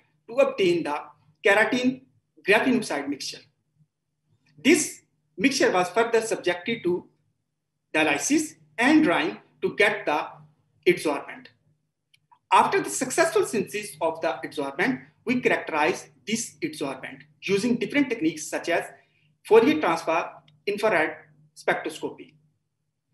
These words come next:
This graph shows the, shows that the O S touching region, as well as amide one, amide two, and amide three region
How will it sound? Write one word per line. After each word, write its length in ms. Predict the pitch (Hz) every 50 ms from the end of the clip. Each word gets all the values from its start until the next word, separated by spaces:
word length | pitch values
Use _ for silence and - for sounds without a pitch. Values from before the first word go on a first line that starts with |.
| _ _ _ _ _
This 240 | 262 349 - - - - _ _ _ _ _ _ _ _ _ _ _ _ _ _ _ _ _ _ _ _ _ _ _ _ _ _ _ _ _ _ _ _ _
graph 360 | 190 226 247 240 226 220 -
shows 380 | - - - 226 262 262 -
the, 280 | - 180 - - - - - - _ _ _ _ _ _ _ _ _ _
shows 340 | - - 233 254 262 254
that 300 | 247 202 165 170 170 -
the 120 | - - -
O 120 | 202 214 247
S 200 | 269 - - -
touching 320 | - 185 - 170 170 156
region, 480 | 147 135 - 160 190 247 254 127 - _ -
as 180 | 190 220 214
well 160 | 247 277 254 247
as 220 | - 180 180 180 - -
amide 360 | 165 156 156 156 156 151 151 151
one, 300 | 147 147 190 240 254 -
amide 400 | 180 160 151 147 143 143 - -
two, 160 | 226 254 254
and 140 | 180 185 -
amide 400 | - 156 156 175 220 247 - -
three 180 | - 302 294
region 380 | - - - - 302 - -